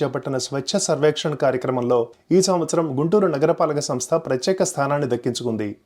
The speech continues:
కేంద్రం ప్రకటించిన ఈ స్వచ్ఛ లీగ్ పురస్కారాన్ని గడిచిన జూలై పదిహేడున గుంటూరు నగర మేయర్ కోవెలమూడి రవీంద్ర, రాష్ట్ర మున్సిపల్ శాఖ మంత్రి నారాయణతో కలిసి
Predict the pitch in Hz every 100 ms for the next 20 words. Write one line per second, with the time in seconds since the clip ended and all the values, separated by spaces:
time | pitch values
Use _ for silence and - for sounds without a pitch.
0 | _ 147 151 175 175 147 131 135 127 123
1 | 143 170 165 - 135 - 196 185 160 -
2 | 143 - 156 147 139 170 147 _ - 131
3 | 156 196 170 135 160 170 127 131 151 139
4 | 131 113 _ - 156 175 208 175 139 165
5 | 165 143 143 127 139 156 165 147 127 123
6 | 131 131 160 - _ 147 165 - 190 160
7 | 165 226 202 165 151 147 139 127 123 131
8 | 170 180 180 131 117 - 120